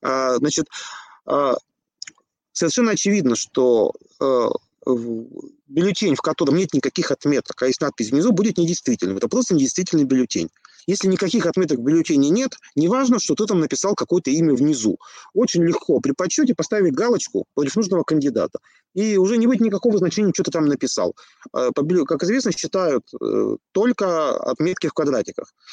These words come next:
Э, неважно, неважно, что у них написано. Я вот г-, уже говорил вчера там на «Эхе Москвы»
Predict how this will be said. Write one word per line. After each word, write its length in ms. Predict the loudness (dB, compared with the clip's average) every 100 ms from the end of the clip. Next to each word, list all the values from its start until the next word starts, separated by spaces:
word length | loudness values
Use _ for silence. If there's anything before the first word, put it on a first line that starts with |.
| -20 -8
Э, 60 | -2
неважно, 500 | 0 2 0 0 -2
неважно, 340 | 0 0 0 0
что 140 | 2
у 40 | 2
них 120 | 0
написано. 460 | -2 -2 -2 0
Я 80 | 0
вот 140 | -2 0
г-, 80 |
уже 160 | -2 0
говорил 280 | 0 2 0
вчера 300 | 0 -2 -2
там 300 | -4 -6 -6
на 80 | -4
«Эхе 160 | -2 -2
Москвы» 420 | -4 -2 -2